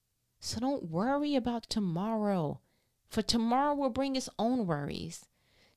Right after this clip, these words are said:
Today's trouble is enough for today. <sighs> Bruh, in a nutshell, like,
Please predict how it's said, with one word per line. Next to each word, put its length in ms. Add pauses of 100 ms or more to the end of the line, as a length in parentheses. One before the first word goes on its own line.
Today's 640
trouble 560 (480)
is 200
enough 380
for 200
today. 640 (1200)
<sighs> 280 (1200)
Bruh, 360 (240)
in 140
a 60
nutshell, 760 (1080)
like, 180